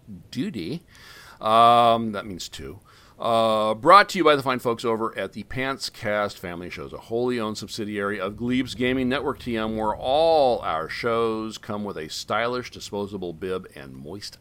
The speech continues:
towelette. That's not mustard.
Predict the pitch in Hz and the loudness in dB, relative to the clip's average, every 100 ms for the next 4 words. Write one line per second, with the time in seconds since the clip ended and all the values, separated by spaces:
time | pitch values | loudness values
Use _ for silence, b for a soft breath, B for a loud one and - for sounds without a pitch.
0 | - - 82 80 78 65 - - B B | -20 -16 -10 -10 -10 -12 -16 -20 B B
1 | B - 92 107 139 151 156 165 180 147 | B -12 -4 -4 4 4 6 6 4 4
2 | 139 131 | 4 2